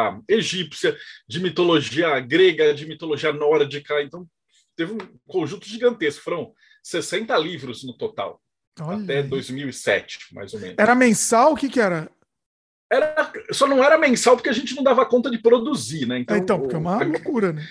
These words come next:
Speaker 1: a galera tinha a revista Dragão Brasil, mas aí a gente saiu da Dragão logo em seguida, né? Então
Speaker 2: Hum.
Speaker 1: ficou lá o, o Cassaro e o Saladino,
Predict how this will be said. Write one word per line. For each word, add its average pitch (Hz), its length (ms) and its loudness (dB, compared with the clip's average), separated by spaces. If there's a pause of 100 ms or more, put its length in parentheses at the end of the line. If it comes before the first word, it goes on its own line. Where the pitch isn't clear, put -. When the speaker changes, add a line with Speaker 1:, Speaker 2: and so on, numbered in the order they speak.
(160)
Speaker 1:
a 156 100 2
galera 220 340 8
tinha 240 340 4
a - 20 8
revista 175 600 2
Dragão 156 340 2
Brasil, 156 480 0 (300)
mas 170 160 2
aí 202 80 8
a 202 40 6
gente 220 200 0
saiu 214 360 2
da 185 140 0
Dragão 170 460 -4
logo 185 260 -2
em 208 60 -12
seguida, 156 520 -10 (380)
né? - 80 -6
Então 165 160 -2
Speaker 2:
Hum. 170 60 -2
Speaker 1:
ficou 165 320 -2
lá 165 120 4
o, 139 640 -6
o 120 40 -12
Cassaro 147 420 -4
e 151 40 -8
o 151 40 -8
Saladino, 139 840 -6